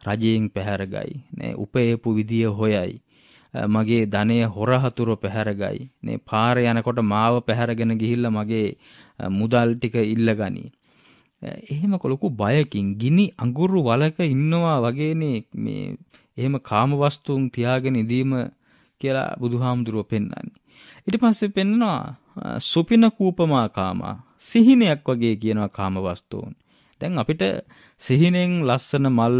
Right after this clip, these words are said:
වතු, උයන් වතු, කෙත් වතු දැක්කට පස්සේ ඒවා,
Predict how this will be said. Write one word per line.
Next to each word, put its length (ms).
වතු, 280
උයන් 440
වතු, 280
කෙත් 320
වතු 240
දැක්කට 420
පස්සේ 460
ඒවා, 420